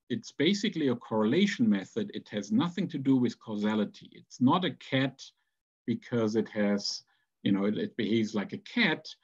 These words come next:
but simply because it looks like other cats.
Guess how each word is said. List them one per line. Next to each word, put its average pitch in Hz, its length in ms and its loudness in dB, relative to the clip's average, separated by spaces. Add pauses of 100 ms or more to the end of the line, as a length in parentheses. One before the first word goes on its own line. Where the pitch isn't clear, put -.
(280)
but 117 200 0
simply 170 360 2
because 120 720 4
it 104 100 -4
looks 120 300 2
like 104 200 -2
other 101 200 -6
cats. - 580 -18